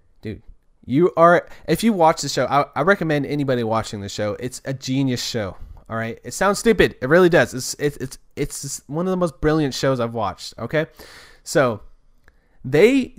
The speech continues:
get you, like, for me, I felt stupid because you get into the mystery of it. So this kid,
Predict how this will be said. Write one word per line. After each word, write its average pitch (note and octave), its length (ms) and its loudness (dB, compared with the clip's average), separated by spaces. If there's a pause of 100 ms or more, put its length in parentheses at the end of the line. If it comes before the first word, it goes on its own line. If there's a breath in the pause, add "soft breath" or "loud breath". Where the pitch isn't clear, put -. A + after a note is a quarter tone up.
(140)
get E3+ 240 2
you, F3 440 -2
like, C#3 260 -2 (140)
for F#3+ 120 0
me, A3 260 0
I F#3 100 4
felt A3 260 2
stupid C#3 440 0
because D#3+ 300 -6
you G3+ 100 -4
get F#3+ 420 2
into F#3 400 -4
the D3+ 120 -2
mystery C3+ 580 -4
of G2+ 180 -6
it. F#2+ 160 -12 (180 loud breath)
So - 160 -4
this G3+ 160 2
kid, F#3+ 380 2